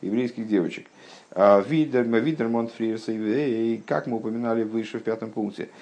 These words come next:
а, из Медурхнер Шаба Зойхи Цукиндер, Ун, Мун Эйдемс, а, Талмиды Хахомим,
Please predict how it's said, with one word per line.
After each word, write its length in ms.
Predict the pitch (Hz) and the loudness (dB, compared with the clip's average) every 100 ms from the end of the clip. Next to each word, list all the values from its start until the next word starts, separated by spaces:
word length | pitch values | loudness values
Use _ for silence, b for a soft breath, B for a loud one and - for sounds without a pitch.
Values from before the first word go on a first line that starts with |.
| B B | B B
а, 320 | - 101 104 104 - - | 0 6 6 6 2 -2
из 220 | 143 143 | 2 2
Медурхнер 500 | 143 120 117 127 135 | 2 0 0 0 -2
Шаба 440 | 127 113 110 139 127 | 0 0 0 0 -2
Зойхи 400 | 110 123 131 120 | 0 -2 -2 -6
Цукиндер, 800 | 127 120 123 107 85 82 98 - | -8 -6 -2 -2 0 -2 -4 -8
Ун, 220 | - 110 - - | -8 -6 -8 -8
Мун 380 | 107 101 107 104 | -6 -4 -4 -2
Эйдемс, 580 | 107 98 101 117 117 - B B _ | -2 -2 -4 -6 -8 -14 B B _
а, 300 | - 104 104 | 0 4 4
Талмиды 640 | 104 113 110 127 143 131 | 2 0 2 -2 -2 -4
Хахомим, 640 | 123 123 123 120 98 82 | -4 -6 -2 2 2 2